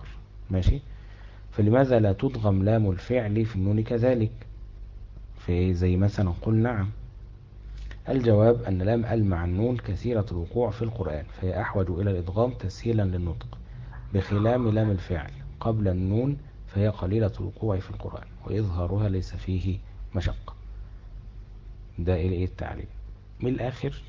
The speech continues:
"والعمدة في ذلك كله هو السماع والنقل".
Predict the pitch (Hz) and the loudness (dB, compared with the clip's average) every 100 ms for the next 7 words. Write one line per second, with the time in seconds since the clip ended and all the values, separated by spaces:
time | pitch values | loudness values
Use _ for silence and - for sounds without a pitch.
0 | - - - 98 95 98 107 95 92 87 | -14 -14 0 4 4 4 4 2 0 -2
1 | 82 92 90 85 - - 92 82 82 101 | 0 2 0 -2 -8 -4 -4 -2 0 0
2 | 104 - 90 82 - 80 90 85 71 69 | 0 -2 -4 -4 -6 -4 -2 -4 -6 -10
3 | - - | -12 -14